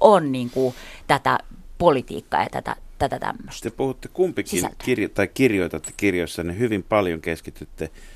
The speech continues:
Speaker 2: julkisuuden ja poliitikkojen välisiin suhteisiin ja siihen julkisuusosaan poliitikon, poliitikon työtä, joka kuitenkin on sitten vaan yksi osa, osa kaiken kaikkiaan. Ää,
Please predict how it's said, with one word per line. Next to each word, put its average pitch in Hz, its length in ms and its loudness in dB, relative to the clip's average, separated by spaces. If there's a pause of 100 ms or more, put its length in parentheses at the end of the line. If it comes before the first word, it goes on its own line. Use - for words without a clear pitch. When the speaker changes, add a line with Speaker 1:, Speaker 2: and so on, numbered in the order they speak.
(220)
Speaker 2:
julkisuuden 82 920 2 (100)
ja 78 140 -4 (140)
poliitikkojen 76 760 -2
välisiin 69 360 -10
suhteisiin 73 640 -8
ja 73 60 -10
siihen 82 360 -6
julkisuusosaan 87 1200 -4 (480)
poliitikon, 85 600 -2 (180)
poliitikon 85 680 -4
työtä, 82 420 -2 (500)
joka 98 240 -2
kuitenkin 139 480 2
on 165 120 -2
sitten 117 360 -6
vaan 110 280 4 (260)
yksi - 300 -2
osa, - 260 -8 (680)
osa 82 360 -4
kaiken 76 360 -2
kaikkiaan. 73 640 -6 (240)
Ää, 76 280 -2